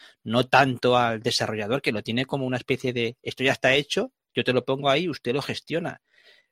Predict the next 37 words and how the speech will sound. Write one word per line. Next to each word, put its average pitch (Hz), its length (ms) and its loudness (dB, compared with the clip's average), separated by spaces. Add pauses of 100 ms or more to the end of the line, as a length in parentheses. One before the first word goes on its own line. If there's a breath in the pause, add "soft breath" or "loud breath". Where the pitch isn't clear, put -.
Pero 170 400 6 (720)
donde 120 320 -2
yo 123 80 0
veo 143 160 2
más 151 160 0
acción, 151 560 -4
por - 180 -8
lo 101 60 -16
menos 120 300 -6
en 131 140 -2
el, 127 340 -6 (380)
bueno, 117 360 -12
yo 95 240 -14
y - 20 -14
cualquiera, 139 500 2
¿no? 104 220 -12
Es - 160 -4 (140)
en - 120 -20
la - 120 -8
parte 104 320 -2
de 120 100 2
backend 139 360 6
y, 147 40 2
por 110 160 -8
supuesto, 101 340 -10
en 131 40 -4
la 127 100 0
parte 110 240 -8
de 92 140 -14
frontend. 131 380 -10 (340 loud breath)
Pero 113 160 -6
la 104 160 -2
parte 113 180 -2
de 123 80 0
C - 80 -2
M 139 140 -2
S 170 300 0